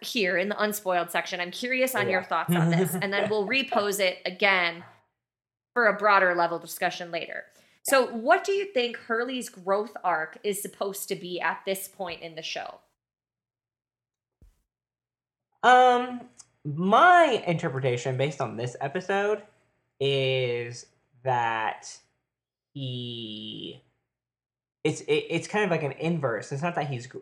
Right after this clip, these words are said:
Speaker 2: he's growing. He, he's trying to, like, retain something. Like, Hurley's story is, like, how does he retain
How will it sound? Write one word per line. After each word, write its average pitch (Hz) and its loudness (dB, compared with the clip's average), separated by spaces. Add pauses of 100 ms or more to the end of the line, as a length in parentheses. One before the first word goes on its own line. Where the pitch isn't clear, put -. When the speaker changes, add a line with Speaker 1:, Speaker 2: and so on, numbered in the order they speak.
Speaker 2:
he's 127 -8
growing. 143 -2
He, 147 -6
he's 127 -12
trying 127 -6
to, 131 -8
like, 101 -8
retain 120 -6 (280)
something. - -16 (640)
Like, - -6
Hurley's 156 0
story 131 0
is, 120 -6
like, 113 -8
how 127 -2
does 123 -6
he 135 -6
retain 110 -8